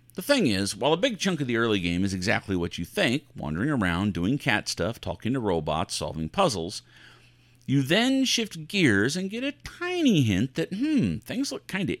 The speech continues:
icky, don't they? Well, yes, they do. Then, all at once, you are thrown smack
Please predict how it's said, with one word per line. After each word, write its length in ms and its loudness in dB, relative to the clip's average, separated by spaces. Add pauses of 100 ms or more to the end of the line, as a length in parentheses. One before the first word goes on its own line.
icky, 320 -6
don't 320 -8
they? 260 -6 (280)
Well, 300 -10
yes, 440 -4
they 180 -8
do. 480 -8 (920)
Then, 300 2 (140)
all 440 10
at 360 4
once, 800 2
you 240 -4
are 160 2
thrown 500 0
smack 440 0